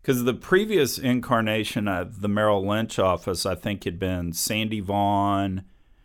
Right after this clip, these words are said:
Gene Shepard, who's now, you know, C E O of Brigham, Mike Ames, who just retired as head of the energy group at,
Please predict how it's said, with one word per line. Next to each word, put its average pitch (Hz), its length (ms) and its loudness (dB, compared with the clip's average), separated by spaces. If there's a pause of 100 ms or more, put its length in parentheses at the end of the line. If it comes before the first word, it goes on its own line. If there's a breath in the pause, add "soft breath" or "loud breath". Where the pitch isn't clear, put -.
(180 soft breath)
Gene 123 320 4
Shepard, 107 520 2
who's 92 180 -4
now, 95 640 0 (200)
you 95 200 -4
know, 82 80 -4
C 92 300 -6 (120)
E 95 80 2
O 95 120 2
of 85 140 -4
Brigham, 95 600 0
Mike 104 260 0
Ames, 101 540 -2
who 90 100 -6
just 92 280 -4
retired 92 600 -2
as 85 300 -6 (420 soft breath)
head 110 200 4
of 101 80 0
the 98 140 0
energy 98 340 -2
group 92 400 -2
at, 87 200 -2